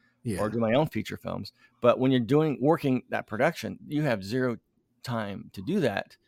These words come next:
Speaker 2: um, because you're working on that other project. So I kept telling myself, "Well, I'll leave and I'll do my own stuff," which I'm still struggling to do. I haven't really, I've done a couple short films, but,
Speaker 1: Uh-huh.
Speaker 2: um, but I still have ambitions to make my own feature films and own,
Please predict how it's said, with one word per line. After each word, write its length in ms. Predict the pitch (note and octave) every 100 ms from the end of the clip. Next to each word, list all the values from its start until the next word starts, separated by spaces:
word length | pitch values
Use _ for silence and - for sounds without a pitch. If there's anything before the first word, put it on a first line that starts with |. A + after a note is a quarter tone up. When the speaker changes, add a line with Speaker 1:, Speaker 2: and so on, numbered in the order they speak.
| _ _ _
Speaker 2:
um, 460 | A2 G#2+ G2+ G2 G2 _ _ _ _ -
because 260 | A2+ A#2
you're 100 | G#2+
working 300 | A#2 A#2 G#2+
on 160 | G#2+ G#2
that 140 | - G2
other 160 | G#2+
project. 580 | G#2 C#3+ D3 G#2+ - - _ _
So 380 | - B2 A#2+ G#2+ - - - _ _ -
I 160 | B2 B2
kept 200 | C#3+ C3
telling 160 | C3+
myself, 300 | B2+ - A#2
"Well, 140 | B2 A#2+
I'll 140 | B2
leave 240 | B2 B2+ A2+
and 80 |
I'll 80 | A#2
do 120 | G2+
my 120 | A#2 A2+
own 120 | A2
stuff," 260 | - A#2+
which 160 | A#2+ B2
I'm 80 | B2
still 200 | - C#3+
struggling 420 | - C3 A2+ G#2+
to 100 | G2 A2+
do. 300 | B2 G#2+ G2+
I 80 | F#2+
haven't 180 | A2 F#2+
really, 280 | G2 G2 - G2+ G2 G#2 -
I've 140 | A2+
done 240 | A#2 C3+ B2+
a 80 | A2+
couple 220 | - C3+
short 240 | B2+ A2+ -
films, 380 | A#2 A2 G#2+ - _ _ _ - - - -
but, 300 | A#2 A#2 A2
Speaker 1:
Uh-huh. 160 | G#2
Speaker 2:
um, 140 | G2 - -
but 80 | A2+
I 40 | B2+
still 220 | - D3+
have 160 | B2
ambitions 440 | A2+ A2 G#2+ G#2+ G2+
to 100 | G#2
make 240 | G#2+ G#2
my 80 | A2
own 80 | G#2
feature 200 | G2 -
films 300 | - G2 F#2
and 80 | F#2+
own, 160 | F#2+